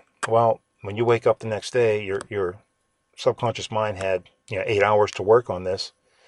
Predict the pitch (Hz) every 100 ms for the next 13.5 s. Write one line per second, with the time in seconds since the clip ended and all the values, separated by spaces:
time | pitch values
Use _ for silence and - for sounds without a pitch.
0 | _ _ - 101 101 - 110 110 - 107
1 | 110 - 104 104 101 - 107 95 101 101
2 | - 110 107 101 95 101 110 107 123 113
3 | - _ _ _ _ _ _ - 98 98
4 | _ _ _ 95 92 104 120 131 127 -
5 | _ _ _ _ _ 123 117 117 110 107
6 | - 110 110 _ _ _ _ 101 104 104
7 | 113 - 117 101 104 101 - - - -
8 | 120 123 98 92 107 113 107 95 87 87
9 | - 95 92 - 101 - - 101 92 -
10 | _ _ _ _ _ _ _ _ - -
11 | - 110 107 - - 107 101 104 - 98
12 | - - - _ _ _ _ - 107 110
13 | 95 - 98 92 90